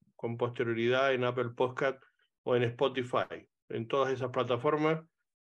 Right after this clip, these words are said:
eh, hacemos este esfuerzo cada semana en un par de ediciones normalmente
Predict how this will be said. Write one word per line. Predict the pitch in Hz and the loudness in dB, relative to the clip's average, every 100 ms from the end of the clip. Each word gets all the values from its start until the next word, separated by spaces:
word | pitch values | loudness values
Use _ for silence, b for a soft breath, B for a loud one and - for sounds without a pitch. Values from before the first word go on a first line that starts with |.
| _ | _
eh, | - 127 123 117 113 127 | -2 2 2 2 0 -2
hacemos | 127 147 139 135 | 0 2 2 0
este | 123 131 | 0 -2
esfuerzo | 127 160 156 165 160 | 4 2 4 0 2
cada | 143 143 | 2 2
semana | 127 147 156 165 170 180 160 | 0 0 2 2 2 0 -2
en | 135 135 | -2 -2
un | 147 | 0
par | 143 139 | 0 2
de | 139 | 2
ediciones | 135 123 165 165 139 | 0 0 2 2 2
normalmente | 135 127 139 143 156 147 160 170 | 0 0 0 2 2 2 -2 -2